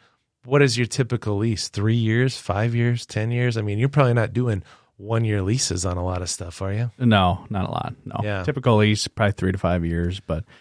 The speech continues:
Speaker 2: on a project like that, I mean, that's a Class A. You're, you're probably <laughs> looking at,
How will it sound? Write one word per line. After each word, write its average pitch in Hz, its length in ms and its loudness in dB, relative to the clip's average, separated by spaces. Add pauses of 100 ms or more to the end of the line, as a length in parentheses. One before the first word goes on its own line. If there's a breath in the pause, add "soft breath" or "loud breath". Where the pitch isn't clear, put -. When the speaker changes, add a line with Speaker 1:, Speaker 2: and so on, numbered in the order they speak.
(180 soft breath)
Speaker 2:
on 104 80 0
a 107 60 2
project 110 400 4
like 80 220 -2
that, 90 300 2
I 87 40 -2
mean, 90 140 0
that's 87 180 0
a - 80 -6
Class 82 420 0
A. 82 220 0
You're, 90 180 0 (220)
you're 92 160 -12
probably 92 320 2
<laughs> 107 100 4
looking 98 240 0
at, - 160 -6